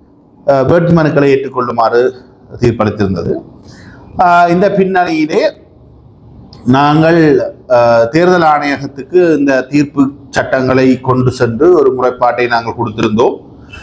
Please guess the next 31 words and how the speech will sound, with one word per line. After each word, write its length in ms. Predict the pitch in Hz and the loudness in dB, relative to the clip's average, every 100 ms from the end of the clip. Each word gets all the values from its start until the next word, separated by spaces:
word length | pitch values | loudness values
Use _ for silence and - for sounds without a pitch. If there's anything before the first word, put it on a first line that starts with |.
| - | -2
எங்களுடைய 540 | 135 180 185 175 170 | 2 2 4 2 2
வேட்புமனுக்களும் 840 | 156 151 156 139 139 131 127 139 - - - - - - | 2 0 0 -2 -2 -4 -4 -4 -6 -20 -20 -20 -20 -2
இந்த 220 | 147 165 165 165 - | 2 2 0 -2 -6
தீர்ப்பின் 360 | - 151 - 139 | -2 -2 0 0
அடிப்படையில் 440 | 127 127 120 147 165 | 0 -2 -2 0 0
ஏற்றுக்கொள்ளப்பட 580 | 139 135 131 120 117 110 | 0 0 0 0 -2 -2
வேண்டும் 280 | 110 110 | -4 -4
என்ற 360 | 107 107 107 98 | -8 -8 -4 -4
விடயத்தை, 420 | 101 107 104 131 196 - - - - - | 0 0 0 -2 -2 -6 -20 -20 -10 0
ஆஹ், 560 | 113 113 110 110 113 | 2 4 2 2 0
நான் 260 | 120 123 123 | 0 -2 -2
கோரிக்கையாக 580 | 139 139 - 123 117 117 135 123 113 107 - | -2 -2 0 0 0 0 0 2 2 -2 -8
தேர்தல் 280 | 135 127 120 | -4 -2 -2
திணைக்களத்துக்கு 520 | 117 117 107 113 113 | -2 -4 -4 -4 -2
நேரடியாக 400 | 117 113 113 107 107 | -2 0 0 -2 -4
சென்று 520 | 107 110 110 110 110 120 | -2 2 2 2 -2 -4
விடுத்திருந்தேன் 680 | 117 110 104 101 120 214 | -4 0 -2 0 -2 -4
கடந்த 320 | - 117 113 110 | -6 -4 -2 -2
பதினோராம் 520 | 110 110 107 104 104 | -2 -2 0 -2 0
தேதி. 300 | 131 143 117 - - - - - - - - - - | -2 -2 -6 -14 -20 -20 -20 -20 -20 -20 -20 -20 -4
ஆனால் 540 | 151 185 190 262 285 | -2 0 0 -2 -2
அங்கு 540 | 143 165 196 202 202 | -2 0 2 4 4
ஒரு 140 | 185 165 | 4 2
விந்தியான 440 | 156 160 165 160 | 0 0 0 0
பதில் 260 | 147 139 143 | 0 -2 -2
சொல்லப்பட்டது, 440 | 143 135 131 135 160 | -4 -4 -4 -4 0
"இல்லை, 260 | 170 180 | 2 2
நீங்களும் 300 | 160 160 170 | 0 -2 -2
வழக்கு 280 | 160 147 147 | 0 -2 -2
தாக்கல் 280 | 139 139 139 | -2 -2 -4
செய்து 280 | 135 131 | -8 -2